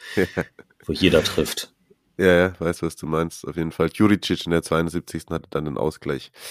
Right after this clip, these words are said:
Speaker 1: erzielt. Im Hinten raus sogar noch zwei, drei Chancen für Sampdoria, das Spiel für sich zu entscheiden, wobei insgesamt, glaub ich, das eins zu eins dann in Ordnung geht. Es wurde ein bisschen hitziger hinten raus.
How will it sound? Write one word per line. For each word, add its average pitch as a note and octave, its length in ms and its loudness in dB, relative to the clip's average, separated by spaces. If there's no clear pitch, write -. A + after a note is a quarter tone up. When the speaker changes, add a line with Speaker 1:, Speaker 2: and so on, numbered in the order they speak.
Speaker 1:
erzielt. C#3 720 4
Im A#2 220 4
Hinten B2+ 320 2
raus D#3 240 4
sogar A#2 260 2
noch A#2 160 2
zwei, G#2+ 240 0
drei G2+ 200 2
Chancen F#2 380 0
für F#2 140 -2
Sampdoria, F2 540 0
das E2 180 -2
Spiel F#2+ 400 -2
für F#2 140 -2
sich G#2 260 -2
zu - 260 -2
entscheiden, F2+ 840 0
wobei E2+ 600 2
insgesamt, D#2 540 -6
glaub D2 180 -2
ich, D#2+ 80 -6
das - 220 -6
eins F2 340 -2
zu - 200 -6
eins - 400 -2
dann F2 300 0
in F2 260 0
Ordnung F#2+ 540 4
geht. G#2 240 2
Es - 180 -12
wurde B2 220 6
ein B2+ 80 0
bisschen A2 280 0
hitziger E2+ 460 2
hinten - 160 2
raus. G2+ 160 6